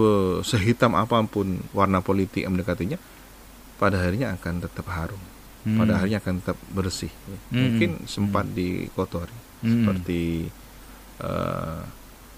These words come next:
Speaker 1: rumah yang kemudian dilempari lumpur apa
Speaker 2: Ah,
Speaker 1: namanya.
Speaker 2: ah.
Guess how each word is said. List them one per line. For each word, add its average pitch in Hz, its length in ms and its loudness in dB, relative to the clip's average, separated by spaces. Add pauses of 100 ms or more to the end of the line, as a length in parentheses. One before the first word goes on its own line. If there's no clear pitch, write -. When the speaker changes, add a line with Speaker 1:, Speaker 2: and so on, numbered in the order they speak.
(140)
Speaker 1:
rumah 101 400 4
yang 95 200 -4
kemudian 90 420 0
dilempari 87 720 0
lumpur 90 560 -2
apa - 240 -4
Speaker 2:
Ah, 85 60 -2
Speaker 1:
namanya. 107 260 6
Speaker 2:
ah. 90 160 0